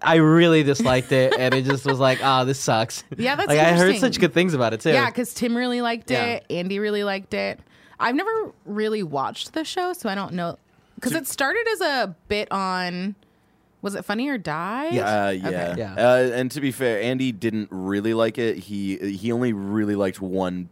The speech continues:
Speaker 3: bit of the outtakes and the, uh, like,
Speaker 1: I, I thought
Speaker 3: credits
Speaker 1: he
Speaker 3: and
Speaker 1: was saying
Speaker 3: shit.
Speaker 1: he liked all of the credit, which are essentially all outtakes.
Speaker 3: Yeah,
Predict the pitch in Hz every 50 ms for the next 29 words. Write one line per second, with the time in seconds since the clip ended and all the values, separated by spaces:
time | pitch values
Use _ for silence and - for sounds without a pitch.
0 | _ - 92 92 90 - - 87 82 87 87 - 78 87 82 - - 95 87 87
1 | - - 87 85 80 80 78 71 64 60 87 - - 85 82 76 73 71 69 53
2 | - 76 67 - - 147 - - - - - 165 190 175 - 214 214 208 170 147
3 | - 160 143 131 143 139 131 123 117 - - 127 135 135 127 110 107 104 - -
4 | 107 104 104 107 117 113 - 123 117 113 117 98 113 110 143 131 113 - 120 120
5 | 92 113 110 104 85 87 101 95 - - 98 85 - - - 98 98 95 90 85
6 | 80 78 82